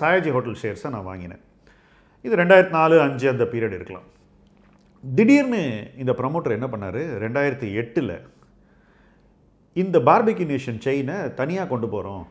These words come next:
அப்படின்னு சொல்றாரு. அதன் அர்த்தம் என்னன்னா, எங்களை போன்ற அந்த ஷாயாஜி ஹோட்டல் ஷேர் ஹோல்டர்ஸை வெளியேற்றி விட்டு அவர் நேரடியாக இந்த கம்பெனியை ரன் பண்றதுக்கான ஒரு பாதையை தேர்ந்தெடுக்கிறார். So, அந்த காலகட்டத்துல இருந்த அந்த ஆறு கம்பெனிஸை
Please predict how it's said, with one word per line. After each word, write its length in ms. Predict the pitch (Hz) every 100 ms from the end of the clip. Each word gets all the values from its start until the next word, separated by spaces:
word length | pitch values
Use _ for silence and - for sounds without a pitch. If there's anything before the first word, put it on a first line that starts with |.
| _
அப்படின்னு 380 | 113 104 98 104 123
சொல்றாரு. 320 | 90 82 82 - _ _ _ _ _ _ _ _ _ _
அதன் 140 | 160 143
அர்த்தம் 320 | 175 214 147
என்னன்னா, 320 | 113 123 120 - _ _ _ _
எங்களை 400 | - 165 226 247
போன்ற 580 | 233 202 202 196 143 117 - _
அந்த 160 | 156 139
ஷாயாஜி 480 | 131 143 160 156 139
ஹோட்டல் 300 | 123 120 117
ஷேர் 140 | 120 120
ஹோல்டர்ஸை 520 | 113 98 - 170 - - _ _ _ _ _ _ _ _ _
வெளியேற்றி 560 | 139 180 233 214 160 131
விட்டு 500 | 117 170 269 - - _ _ _ -
அவர் 400 | 165 214 226 165
நேரடியாக 840 | 185 208 196 175 165 160 202 175
இந்த 220 | 143 139
கம்பெனியை 440 | 139 139 156 135 117
ரன் 200 | 120 131
பண்றதுக்கான 540 | 113 101 104 101 123
ஒரு 420 | 107 107 160 165 - -
பாதையை 380 | 131 139 120 170
தேர்ந்தெடுக்கிறார். 640 | 131 104 98 85 87 87 - _ _ _ _ _
So, 200 | - 269
அந்த 220 | 202 254 247
காலகட்டத்துல 560 | 226 262 233 208 196
இருந்த 220 | 175 165
அந்த 160 | 156 143
ஆறு 260 | 143 202 185
கம்பெனிஸை 720 | 165 170 180 131 - 160 233